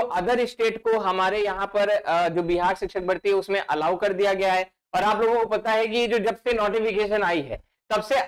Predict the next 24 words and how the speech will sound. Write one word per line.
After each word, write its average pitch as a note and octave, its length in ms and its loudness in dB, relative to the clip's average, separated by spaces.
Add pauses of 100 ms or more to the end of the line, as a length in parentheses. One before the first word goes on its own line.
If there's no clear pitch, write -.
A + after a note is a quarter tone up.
(120)
आठ A#3+ 340 2
बार G3+ 360 2
संशोधन F3+ 540 -2
किया D#3 260 2
गया D3 140 0
इस D3 140 -2
notification, C3 420 0
आठ G3+ 360 0
बार E3 260 0
संशोधन D#3+ 440 -4
कर D3+ 160 -6
दिया D#3+ 240 0
गया। G#3 140 -2
अभी C4 160 0
आगे F3 220 -2
पता D#3+ 260 -4
नहीं E3+ 120 -6
कितना D#3 260 -6
संशोधन D#3+ 400 -2
करना D#3+ 280 -2
बाकी D#3 300 0
है। A3 220 0 (420)
देखिए, G3+ 260 2
इसमें A#3+ 560 -2